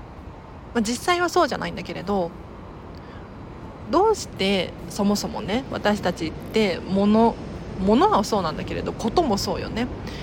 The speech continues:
これらが手放せないのか、手放せない、もしくは手放しにくいっ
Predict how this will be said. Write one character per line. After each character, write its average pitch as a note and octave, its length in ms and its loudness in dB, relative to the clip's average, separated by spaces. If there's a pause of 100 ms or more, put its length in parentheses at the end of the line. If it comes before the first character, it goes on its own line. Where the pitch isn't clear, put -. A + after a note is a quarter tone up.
(720)
こ - 80 2
れ C#4+ 160 8
ら A#3+ 140 6
が B3 400 6 (320)
手 A3 120 0
放 C#4 160 8 (160)
せ F4+ 160 4
な D#4+ 160 6
い F#3 60 4
の D#3+ 100 -2
か、 - 140 -6 (580)
手 G#3+ 120 0
放 C4 160 6 (120)
せ F#4 140 0
な F4+ 200 4
い、 A3+ 60 2
も B3+ 120 -2
し - 100 -6
く - 60 0
は B3+ 80 4
手 B3 120 0
放 C4 140 6 (120)
し - 140 -2
に B3 200 4
く - 240 4
い F4+ 60 6
っ B3+ 40 2